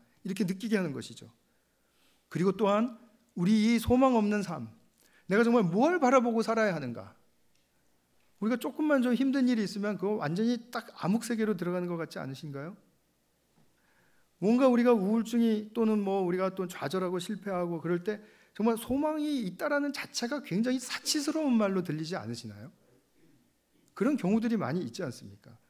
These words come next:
우리는 거기를 들어갔다 나갔다 들어갔다 나갔다 이렇게 살고 있지 않습니까? 그런데 분명히 소망이 있습니다.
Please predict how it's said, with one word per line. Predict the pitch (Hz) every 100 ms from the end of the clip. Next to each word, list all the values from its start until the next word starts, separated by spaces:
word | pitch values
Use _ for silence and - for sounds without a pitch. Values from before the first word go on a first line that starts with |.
| _ _ _
우리는 | 170 214 285
거기를 | 240 214 262 262
들어갔다 | - 127 - 110
나갔다 | 104 - 214
들어갔다 | 226 226 226 240 240
나갔다 | 226 214 208
이렇게 | 165 170
살고 | 175 160 143
있지 | -
않습니까? | 131 113 117 107 - - _ _ _ _ _ _ _ _ _
그런데 | 190 214 175 170 143 120 _ _ _ _ _ _ _
분명히 | 226 277 294 277
소망이 | 247 240 208
있습니다. | 143 170 139 117 110